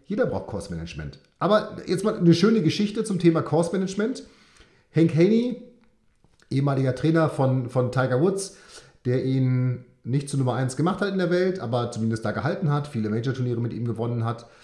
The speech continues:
und aus meiner Sicht einer der,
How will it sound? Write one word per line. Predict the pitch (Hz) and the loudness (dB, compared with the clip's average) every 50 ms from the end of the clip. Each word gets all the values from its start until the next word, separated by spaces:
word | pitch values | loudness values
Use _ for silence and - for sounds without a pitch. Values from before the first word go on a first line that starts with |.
| - - - _ _ _ - | -20 -20 -20 _ _ _ -6
und | 110 113 113 113 113 110 110 113 110 - | -2 -2 0 0 0 0 0 -2 -2 -4
aus | 113 110 - 113 | -8 -6 -4 -2
meiner | 123 143 156 156 | 0 0 2 0
Sicht | 131 131 131 127 - - | 0 0 -4 -4 -6 -8
einer | - 123 123 123 120 | -6 -6 -4 -4 -4
der, | 117 117 110 107 107 107 104 104 104 - | -2 -2 -2 -2 -2 -2 -2 -2 -4 -8